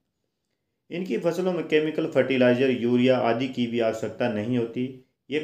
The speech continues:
कम उपजाऊ भूमि में भी अच्छी पैदावार देते हैं। साथ ही इन फसलों की देखरेख के लिए किसानों को कम मेहनत करनी पड़ती है। मोटे अनाज को आकार के आधार पर दो कैटेगरी में रखा जाता है, बारीक श्री अन्न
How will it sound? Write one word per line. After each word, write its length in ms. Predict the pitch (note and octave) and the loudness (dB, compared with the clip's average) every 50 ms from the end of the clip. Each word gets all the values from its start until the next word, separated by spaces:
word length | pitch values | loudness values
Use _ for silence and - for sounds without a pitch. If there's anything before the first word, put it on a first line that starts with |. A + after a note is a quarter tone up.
| D3+ - | -2 0
कम 160 | D#3+ E3+ F#3 | 0 0 0
उपजाऊ 500 | F#3 - C3 C3 B2+ A#2+ C3 B2+ C3+ C3 | 0 -4 -6 -6 0 4 4 6 6 4
भूमि 280 | A#2 A2+ B2 C3 C3+ B2+ | 2 0 -2 0 0 0
में 160 | A#2+ A#2 A2+ | 0 -2 0
भी 80 | A2+ A#2+ | 0 0
अच्छी 240 | A#2 A#2 - - B2+ | 0 -2 -2 -8 -6
पैदावार 420 | - A2+ G#2+ G#2 G#2+ A2 A#2+ A#2+ | -4 -2 -2 0 0 -2 -2 -2
देते 280 | A#2+ A2+ F#2+ - - G2 | -4 -4 -6 -4 -8 -8
हैं। 200 | F2+ F2 E2 E2 _ _ _ _ _ _ _ _ _ | -10 -10 -16 -18 _ _ _ _ _ _ _ _ _
साथ 340 | - C#3 C#3+ F3+ G#3 G3+ | -2 0 0 0 0 0
ही 340 | F#3+ F3 F3+ F#3 F#3 F#3 - _ _ _ _ _ | -2 -4 -4 -4 -6 -8 -12 _ _ _ _ _
इन 180 | D3 E3+ F#3 | -8 -6 -6
फसलों 340 | F#3 E3+ C#3+ - C#3+ D#3+ D#3 | -4 -4 -6 -4 -4 -6 -6
की 100 | D3+ C#3 | -6 -6
देखरेख 420 | A#2 A#2+ B2+ C3 B2+ B2+ C#3+ C3+ - | -2 -2 -2 -2 0 -2 -4 -2 0
के 60 | B2+ | 0
लिए 140 | A#2+ B2+ C3 | 2 2 0
किसानों 420 | B2+ A#2+ A#2+ A#2+ A2+ A2+ B2 B2 | 0 -6 -6 -4 -4 -2 -2 -2
को 180 | B2 B2 C3+ D3+ | -2 -2 -2 -2
कम 260 | D3+ - C#3+ C#3 C3+ | -2 -4 -4 -2 -2
मेहनत 300 | A#2 A2 A2 A#2 B2 B2 | -2 -4 -4 -4 -6 -6
करनी 220 | - - G#2+ G#2 G2+ | -6 -6 -6 -4 -4
पड़ती 380 | G2+ - F#2 F#2 - - F#2+ | -6 -8 -12 -12 -10 -10 -10
है। 180 | F2 E2+ E2 E2 _ _ _ _ _ _ _ _ _ _ _ _ _ _ _ _ _ _ _ _ _ _ _ _ _ _ _ _ _ _ _ _ | -10 -10 -12 -16 _ _ _ _ _ _ _ _ _ _ _ _ _ _ _ _ _ _ _ _ _ _ _ _ _ _ _ _ _ _ _ _
मोटे 280 | A2+ C3 D3+ F3 - G#3 | -4 -4 -2 0 0 0
अनाज 320 | G3 F#3 F3 E3+ E3 E3 | 2 2 2 0 0 -2
को 160 | - - D3+ D3 | 0 0 0 2
आकार 380 | - C#3 C3 - C#3 D#3 E3 - | 2 0 2 4 4 4 4 4
के 80 | - | 2
आधार 220 | B2 A2+ A#2+ B2 B2+ | 2 4 4 2 2
पर 160 | B2 C3 C3 | 2 0 -4
दो 220 | G#2 G#2 A#2+ C3+ C#3+ | 0 2 2 2 2
कैटेगरी 480 | - B2 A#2 - A#2 A#2 A#2 A#2+ B2 | 2 0 0 2 2 0 2 2 2
में 120 | A#2+ A2 G#2+ | 2 0 -2
रखा 220 | G#2 G#2 - A#2 | -2 -2 -4 -2
जाता 280 | G#2 G#2 G#2 G#2 - G#2 | -2 0 -2 -2 -4 -8
है, 280 | G2+ A2+ D3 - _ _ _ _ _ _ _ _ _ _ _ _ - | -8 -8 -12 -14 _ _ _ _ _ _ _ _ _ _ _ _ -20
बारीक 380 | G2 G2 A2+ A#2 B2 D3+ D3+ | -8 -4 -2 0 0 -2 -4
श्री 260 | D3+ - C#3+ C3+ C3+ C3 | -2 -4 -2 0 0 0
अन्न 160 | C3+ D3+ E3 | 0 -2 -4